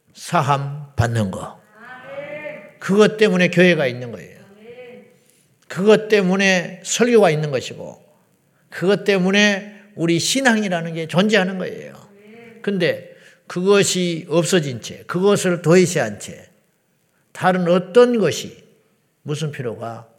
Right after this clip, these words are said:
의미가 있겠느냐 하는 것입니다. 근데 공동체가 짓는, 부지 중에 지은 죄가 있-, 공동체 모두가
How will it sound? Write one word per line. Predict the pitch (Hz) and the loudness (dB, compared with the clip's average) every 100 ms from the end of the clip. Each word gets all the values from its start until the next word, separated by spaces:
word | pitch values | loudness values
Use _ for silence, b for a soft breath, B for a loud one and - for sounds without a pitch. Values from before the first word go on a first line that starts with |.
| _ | _
의미가 | 156 180 165 156 156 - - _ _ | -4 -2 -2 -2 -4 -12 -20 _ _
있겠느냐 | 117 107 85 90 - - - _ _ _ | -14 -12 -12 -16 -18 -20 -20 _ _ _
하는 | 127 127 | -8 -8
것입니다. | 98 87 - - - - _ _ _ _ _ _ _ _ _ _ _ _ _ _ _ _ _ _ _ _ _ _ - | -10 -14 -18 -20 -20 -20 _ _ _ _ _ _ _ _ _ _ _ _ _ _ _ _ _ _ _ _ _ _ -10
근데 | 156 160 196 185 - b b b b b b | -4 0 -2 -2 -12 b b b b b b
공동체가 | - 160 214 220 214 214 190 185 190 185 180 | 0 2 4 4 4 4 2 0 4 2 2
짓는, | - 175 143 107 - _ _ | 0 -2 -2 -6 -12 _ _
부지 | - 190 226 190 | -6 0 2 2
중에 | 196 180 165 | 2 2 0
지은 | - 156 143 | -2 -2 -2
죄가 | 135 98 | -4 -4
있-, | - | -6
공동체 | - 170 175 160 - 143 | 0 4 4 2 0 -2
모두가 | 113 139 143 101 82 | -2 -2 -2 -6 -12